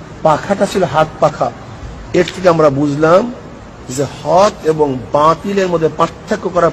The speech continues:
প্রতীক হলো হাত পাখা। হক এবং বাতিলের মধ্যে পার্থক্য করার প্রতীক হাত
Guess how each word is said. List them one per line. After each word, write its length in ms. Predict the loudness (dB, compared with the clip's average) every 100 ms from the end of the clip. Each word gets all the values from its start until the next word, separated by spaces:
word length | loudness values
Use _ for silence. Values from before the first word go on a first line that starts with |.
| 0
প্রতীক 280 | -6 -4 -2
হলো 140 | 0
হাত 180 | 0 -2 -2
পাখা। 260 | -8 -6 -12 -12 -18 -18 -18 -18 -16 -14 -12 -10 -6 -4 0 4 4 4 4 2 0 -2 4
হক 320 | 6 4 2
এবং 280 | 2 2 4
বাতিলের 380 | 2 2 0 0
মধ্যে 460 | 0 0 2 2 0 -6 -14 -14 -14 -16 -12 -2
পার্থক্য 520 | -2 -2 -2 0 0
করার 460 | 4 6 6 6 2 -4 -16 -18 -20 -20 -20 -20 -16 -4
প্রতীক 360 | -4 0 -4 -4 -14 -18 -20 -20 -4
হাত 100 | -2